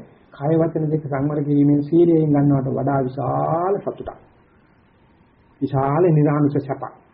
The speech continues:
විවේකජං පීති සුඛං කියලා කියන එකට. ශ්‍රමණ සැපයක්.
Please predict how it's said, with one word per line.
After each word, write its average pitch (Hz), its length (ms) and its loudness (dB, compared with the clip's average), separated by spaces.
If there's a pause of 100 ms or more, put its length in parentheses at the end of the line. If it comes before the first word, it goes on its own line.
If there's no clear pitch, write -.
(380)
විවේකජං 151 680 2 (100)
පීති 156 300 -2
සුඛං 131 480 -4
කියලා 123 200 -4
කියන 110 200 -14
එකට. - 320 -20 (1120)
ශ්‍රමණ 175 340 2 (340)
සැපයක්. 151 380 -4